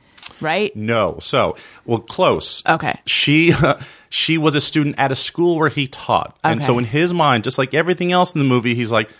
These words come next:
Speaker 2: "Well, technically that's okay." And I think he likes to see, he also sleeps with his brother's nanny.
Speaker 1: Oh,
Speaker 2: and,
Speaker 1: right.
Speaker 2: uh, you know, he, he just seems to like to see what he can barely get away with and push the line of what he thinks is appropriate. And it's like he's poking the bear. Um,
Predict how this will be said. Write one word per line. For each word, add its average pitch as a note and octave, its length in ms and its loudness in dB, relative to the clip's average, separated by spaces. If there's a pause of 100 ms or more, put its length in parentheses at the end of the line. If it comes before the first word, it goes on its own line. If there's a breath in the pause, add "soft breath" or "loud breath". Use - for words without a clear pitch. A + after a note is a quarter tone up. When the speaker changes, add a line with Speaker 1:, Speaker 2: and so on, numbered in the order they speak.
(140 loud breath)
Speaker 2:
"Well, A#2+ 100 0
technically C3 720 -2
that's G#2+ 300 0
okay." G2 540 0
And A2 260 -2
I A2 80 2
think B2+ 220 -6
he - 100 -4
likes A#2 160 0
to G#2 80 -10
see, A#2 240 -6 (240 loud breath)
he - 140 -4
also F#2+ 300 0
sleeps G#2 340 -4
with G2+ 100 -2
his G2 140 -2
brother's A2+ 420 0
nanny. D#3 340 0
Speaker 1:
Oh, G#2 100 0
Speaker 2:
and, - 80 -2
Speaker 1:
right. D#3 260 0 (180 loud breath)
Speaker 2:
uh, G2 300 2
you A#2+ 100 -4
know, G2+ 140 0
he, A2 280 -6 (160)
he C#3+ 160 -8
just E3+ 280 -4
seems F3 240 -4
to - 100 -6
like C#3+ 360 -2
to - 100 -12
see - 200 -4
what B2+ 140 2
he A#2 100 0
can A2+ 140 -4
barely A2+ 340 2
get G#2+ 120 0
away A2 240 2
with G#2+ 100 -2
and G2 120 -6
push - 340 -2
the A2 120 -4
line G#2 280 2
of F2+ 80 -4
what F2+ 160 0
he F2+ 60 -4
thinks F#2 260 -6
is - 100 -8
appropriate. F2+ 640 -2 (400 loud breath)
And F#2+ 140 0
it's - 200 -4
like G#2 180 2
he's G#2 120 -10
poking F#2 560 -2
the F2+ 80 -6
bear. D#2+ 300 -4 (540 loud breath)
Um, F#2+ 440 0